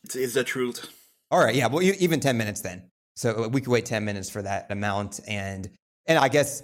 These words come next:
Speaker 2: obviously, if the security is based on the size of the block reward and there's not a halving till twenty twenty-four, if there's more usage and the value goes up, then also the value that can be safely spent on zero conf goes up, making it more usable. So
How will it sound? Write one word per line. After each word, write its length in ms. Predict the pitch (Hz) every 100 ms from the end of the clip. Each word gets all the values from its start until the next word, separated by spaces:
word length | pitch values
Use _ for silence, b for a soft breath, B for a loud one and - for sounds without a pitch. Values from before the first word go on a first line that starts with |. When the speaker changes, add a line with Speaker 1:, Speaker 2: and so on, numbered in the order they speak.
| -
Speaker 2:
obviously, 560 | 123 127 123 135 123 113
if 120 | 117
the 100 | 120
security 360 | 107 117 156 147
is 80 |
based 280 | 101 120 123
on 120 | 113
the 60 | 110
size 400 | - 110 110 110
of 320 | - 104 92
the 320 | 107 98 98 - _
block 260 | 120 147 151
reward 380 | 117 95 92 101
and 100 | 101
there's 140 | 104
not 100 | 127
a 40 |
halving 260 | 98 110 113
till 160 | 104 98
twenty 260 | - 110
twenty-four, 720 | 104 107 98 143 131 110 107 _ _ -
if 160 | 127
there's 160 | 135 120
more 220 | 127 120
usage 420 | 113 117 123 117 110
and 180 | 107 104
the 80 |
value 380 | 104 107 110 110
goes 260 | 104 107 113
up, 400 | 156 117 - B B B
then 320 | 113 110 107
also 360 | 107 113 - 110
the 140 | 101
value 340 | 98 107 110 110
that 200 | 107 101
can 140 | 110
be 80 | 101
safely 360 | - 120 113 110
spent 400 | - 120 107 98
on 200 | 101 98
zero 200 | 123 110
conf 400 | - 92 92 113
goes 220 | 107 101
up, 220 | 127 104
making 260 | 107 104 104
it 80 |
more 160 | 104 101
usable. 380 | 98 98 92 80
So 200 | -